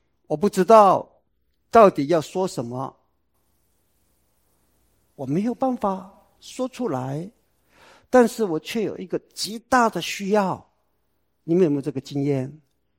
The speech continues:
我不知道怎么祷告，我不知道怎么祈祷，我不知道怎样说。有的时候，一个孩子很委屈，看到爱他的爸爸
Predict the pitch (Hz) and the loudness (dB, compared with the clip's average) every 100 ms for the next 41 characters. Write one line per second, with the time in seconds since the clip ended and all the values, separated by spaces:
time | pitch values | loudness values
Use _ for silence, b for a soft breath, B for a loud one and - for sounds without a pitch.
0 | _ _ _ _ _ - 139 247 - 262 | _ _ _ _ _ -12 -10 -10 -4 -4
1 | - 185 - 127 160 156 120 117 _ _ | -4 -8 -6 -8 -4 -4 -6 -12 _ _
2 | _ _ _ 208 269 262 262 165 - - | _ _ _ -8 -4 -4 -4 -8 -8 -6
3 | 160 151 98 - b b - 214 285 277 | -4 -2 -4 -8 b b -4 -2 -2 2
4 | 277 254 156 156 - 165 156 151 180 180 | 2 2 0 -2 -4 -4 -4 -4 -10 -18
5 | _ b b b b 254 269 294 - 269 | _ b b b b 0 2 2 2 0
6 | 262 214 170 208 220 180 147 202 240 196 | -2 -4 0 0 0 -4 -6 -4 -4 -4
7 | 143 - 185 185 - _ _ _ _ _ | -4 -8 -10 -10 -16 _ _ _ _ _
8 | _ - 254 254 247 - 233 - 208 180 | _ -2 0 2 0 0 -2 -2 -6 -2
9 | 190 160 135 | 0 2 0